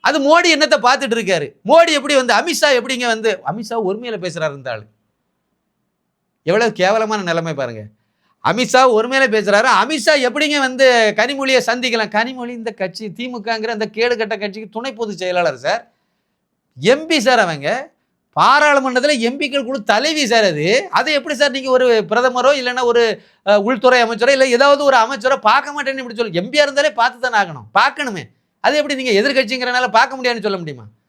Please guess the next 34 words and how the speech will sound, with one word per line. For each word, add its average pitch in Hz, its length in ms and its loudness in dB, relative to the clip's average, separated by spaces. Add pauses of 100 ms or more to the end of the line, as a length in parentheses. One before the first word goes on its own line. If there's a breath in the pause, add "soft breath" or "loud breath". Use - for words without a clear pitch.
(300)
அது 269 180 0
என்ன 277 180 -4
கணக்குல? 247 340 -2 (320)
அப்போ 196 220 -4 (120)
பார்த்தாச்சுன்னா 262 600 0
உடனே 262 420 0
மோடிக்கு, 233 640 0 (240 loud breath)
அமித்ஷாவுக்கும், 277 800 2 (580 soft breath)
அஹ், 214 300 4
கனிமொழிக்கும் 269 680 0
உறவு 311 300 4
இருக்குன்னு 277 400 -4
சொன்னீங்கன்னா 233 520 0
இதை 240 140 2
விட 269 160 2
கேவலம் 277 400 4
வேற 247 180 2
ஏதாவது 220 240 0
உண்டுமா? 190 280 -8 (500)
அவங்க 226 280 0
சம்பிரதாயம் 254 540 2
அது, 233 240 -4
பார்த்து 233 300 0
தான் 262 140 0
ஆகணும். 208 220 -2
இவங்க 254 260 -4
கோரிக்கை 247 340 2
கொடுப்பாங்க, 214 400 -2
இவங்க 254 200 -4
தொகுதி 240 300 -6
சம்பந்தப்பட்ட 233 480 -2
பிரச்சனையை 220 420 -8
கொண்டு 214 180 -4
போவாங்க. 190 340 -4